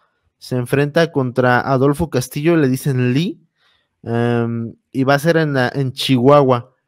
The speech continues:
La verdad, este, pues ahorita solamente hacemos mención de, de esta pelea de Argi Cortés,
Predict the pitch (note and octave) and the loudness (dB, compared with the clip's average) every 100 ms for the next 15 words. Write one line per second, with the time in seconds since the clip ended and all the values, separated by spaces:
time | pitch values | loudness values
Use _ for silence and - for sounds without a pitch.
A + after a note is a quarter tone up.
0 | _ _ _ A#2+ B2+ C3 C#3+ D#3+ D#3 - | _ _ _ 0 2 4 2 2 0 0
1 | C#3 C3 B2+ F#3+ C3+ C3+ C3+ D3 D#3+ D#3 | 2 2 2 0 2 0 0 0 0 0
2 | D#3 D3+ C#3+ D#3 D#3 D3 B2+ C3+ D3 D3 | -2 -4 -4 -4 -4 -4 -6 -4 -4 -2
3 | C#3 B2 G#2+ A#2+ A#2+ C#3+ C3+ C3+ C#3 C3+ | -2 -2 -4 -4 -4 -6 -2 -2 0 -2
4 | C#3+ C3+ C3+ B2 D#3 - - | -4 -4 -4 -2 -4 -6 -16